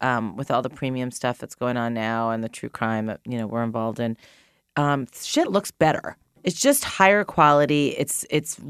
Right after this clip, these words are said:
it's more, um, it's slower storytelling. It's more in depth. It's not treating your viewers like complete idiots and having,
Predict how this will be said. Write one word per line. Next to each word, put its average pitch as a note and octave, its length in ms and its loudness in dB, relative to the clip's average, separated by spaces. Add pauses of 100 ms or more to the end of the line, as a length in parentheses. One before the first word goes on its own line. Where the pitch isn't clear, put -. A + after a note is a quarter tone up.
(200)
it's D3+ 240 -4
more, E3+ 520 2 (500)
um, C#3 540 0 (100)
it's - 140 -6
slower E3 460 4
storytelling. E3+ 880 4
It's D#3+ 200 -2
more D#3 200 2
in C#3+ 180 -2
depth. C#3 680 2
It's - 320 -2 (100)
not D3+ 300 0
treating D#3+ 260 0
your D3+ 120 2
viewers D3 320 0
like C#3+ 140 0
complete D3+ 420 -2
idiots C#3+ 680 2
and C#3+ 120 0
having, C#3 400 0